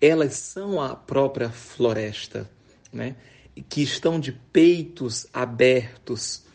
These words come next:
e de punhos fechados contra qualquer tipo de violação. E ela diz que ela é floresta, ela é floresta, ela é esse direito originário, porque elas, de fato, são herdeiras desse chão,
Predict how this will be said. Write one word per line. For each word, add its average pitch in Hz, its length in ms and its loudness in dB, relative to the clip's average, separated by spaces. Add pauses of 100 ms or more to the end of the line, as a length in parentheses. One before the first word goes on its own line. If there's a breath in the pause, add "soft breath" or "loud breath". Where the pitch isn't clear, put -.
(200 soft breath)
e 147 60 0
de 135 140 0
punhos 175 440 2
fechados 139 920 -4 (320 soft breath)
contra 202 380 4
qualquer - 520 0
tipo 190 280 -2
de 175 120 -2
violação. 139 720 -2 (720)
E 120 120 -2
ela 113 140 2
diz 120 340 -6
que - 160 -2
ela 110 220 -2
é 123 100 2
floresta, 127 800 -4 (380 loud breath)
ela 117 280 2
é 131 160 4
floresta, 139 680 0
ela 117 280 0
é 131 160 4
esse 156 240 -2
direito 139 520 0
originário, 113 720 -8 (280 loud breath)
porque 160 480 0
elas, 151 560 2
de 113 120 -8
fato, 151 440 -4
são 131 240 -6
herdeiras 127 680 0
desse 110 240 -4
chão, 107 400 -8